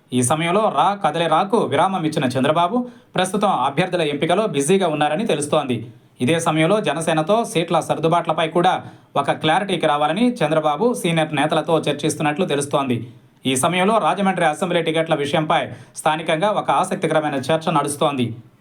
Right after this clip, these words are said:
అవును, ఒక పక్క చంద్రబాబు అభ్యర్థుల ఎంపిక, జనసేనకు కేటాయించాల్సిన సీట్లు వంటి విషయాలపై కసరత్తులు చేస్తున్నారనే కథనాలు వస్తున్న వేళ రాజమండ్రిలో అభ్యర్థులు ఎవరనేది ఇప్పుడు ఆసక్తిగా మారింది. కారణం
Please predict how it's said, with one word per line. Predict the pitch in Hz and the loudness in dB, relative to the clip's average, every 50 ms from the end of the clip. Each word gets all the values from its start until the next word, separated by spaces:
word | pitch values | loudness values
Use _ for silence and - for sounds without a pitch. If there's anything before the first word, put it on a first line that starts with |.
| _ _ _ - - | _ _ _ -2 -2
అవును, | 160 175 175 151 123 127 151 | 0 0 0 -2 -2 0 -2
ఒక | 151 160 151 | -2 0 -2
పక్క | 175 175 - 151 139 135 120 123 123 | -2 0 0 0 0 0 -2 -4 -2
చంద్రబాబు | - 147 147 165 156 151 151 151 202 240 240 - 127 | -2 0 0 2 2 2 2 2 0 0 0 0 0
అభ్యర్థుల | 131 135 160 165 156 151 143 139 143 | 0 0 0 0 0 0 0 0 0
ఎంపిక, | 135 - 175 165 214 226 214 - - - - - - 123 | 0 0 0 2 2 0 0 -2 -8 -18 -20 -10 -4 -2
జనసేనకు | 143 170 214 208 226 233 220 214 214 202 196 | -2 -2 0 0 -2 0 0 0 0 0 2
కేటాయించాల్సిన | 185 180 180 180 175 165 160 175 160 156 160 165 147 - - | 2 0 2 0 -2 0 0 0 0 0 2 0 0 2 2
సీట్లు | 185 190 190 180 165 | 2 2 2 2 2
వంటి | 156 147 151 135 | 2 0 0 -2
విషయాలపై | 127 120 160 151 156 156 190 208 208 202 | 0 0 0 0 0 0 0 0 0 0
కసరత్తులు | 156 156 - 175 160 - 165 156 143 | 0 0 0 0 0 0 0 0 0
చేస్తున్నారనే | 147 147 147 - 160 151 143 143 143 143 135 123 123 | 0 0 -2 0 -2 -2 -2 0 0 0 0 0 0
కథనాలు | 135 135 151 160 160 151 143 | 0 2 2 2 0 0 -2
వస్తున్న | 143 - 165 143 135 135 | -4 -4 -2 -2 0 2
వేళ | 151 190 220 240 240 - - - - - - - 143 | 2 2 2 2 0 -4 -12 -20 -20 -10 -4 0 2
రాజమండ్రిలో | 160 202 226 202 175 156 160 160 175 220 247 247 - | 2 2 2 0 0 0 0 0 2 2 2 0 0
అభ్యర్థులు | - - - - 170 190 175 143 135 | 0 0 0 0 2 2 2 2 2
ఎవరనేది | 139 160 156 151 165 202 208 269 247 - - - - - 160 | 2 2 0 0 0 0 0 -2 -4 -6 -8 -14 -8 -4 -2
ఇప్పుడు | 156 - 254 - | 0 2 2 0
ఆసక్తిగా | 196 202 208 170 - 156 185 208 202 147 | 0 -2 -2 -2 0 0 0 2 2 0
మారింది. | 139 143 139 135 127 117 104 - - - 147 | 0 0 0 0 0 -2 -2 -4 -8 -2 -2
కారణం | 139 147 180 196 226 | 0 0 0 0 0